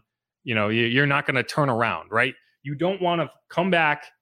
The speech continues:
after watching him struggle in week three and saying, "Man, if we had sat him and he had gotten better and came back week four and felt good, then we would be in better shape," right? You don't wanna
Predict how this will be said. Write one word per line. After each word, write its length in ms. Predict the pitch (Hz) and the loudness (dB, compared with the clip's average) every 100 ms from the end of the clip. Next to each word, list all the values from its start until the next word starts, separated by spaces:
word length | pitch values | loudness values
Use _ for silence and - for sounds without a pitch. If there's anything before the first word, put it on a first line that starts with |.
| _ _ - | _ _ -2
after 360 | 139 - 135 117 | -2 0 0 4
watching 480 | 123 147 - 160 | 4 4 2 0
him 200 | 147 147 | 2 0
struggle 480 | 131 - 147 147 156 | -2 2 2 4 4
in 100 | 151 | 4
week 220 | 143 139 - | 4 2 0
three 320 | 139 139 127 | 2 2 2
and 140 | 117 | 0
saying, 260 | 127 123 113 | 0 0 0
"Man, 300 | 123 120 113 | 0 0 -2
if 160 | 107 | -2
we 80 | 120 | 0
had 120 | 117 | -2
sat 320 | - 127 131 139 | 0 0 2 2
him 220 | 135 127 _ _ _ - | 0 -4 _ _ _ -4
and 140 | 113 | -2
he 60 | 120 | 0
had 140 | 113 104 | 0 0
gotten 300 | 123 135 123 | -2 0 0
better 320 | 123 120 117 | 2 4 4
and 100 | 107 | 2
came 160 | 123 120 | 0 0
back 240 | 123 - | 0 0
week 140 | 123 | -2
four 340 | - 120 120 113 | 0 2 4 4
and 100 | 101 | 2
felt 280 | 123 123 110 | -2 -2 2
good, 340 | 117 98 104 _ _ _ _ _ _ - | 4 4 0 _ _ _ _ _ _ 0
then 140 | 123 | 2
we 120 | 123 | 4
would 100 | 127 | 4
be 100 | 120 | 2
in 100 | 120 | 0
better 220 | 117 113 101 | 0 0 0
shape," 300 | - 92 87 _ | 0 -2 -4 _
right? 140 | 107 120 | -2 2
You 80 | 143 | 4
don't 160 | 160 175 | 4 4
wanna 180 | 170 | 2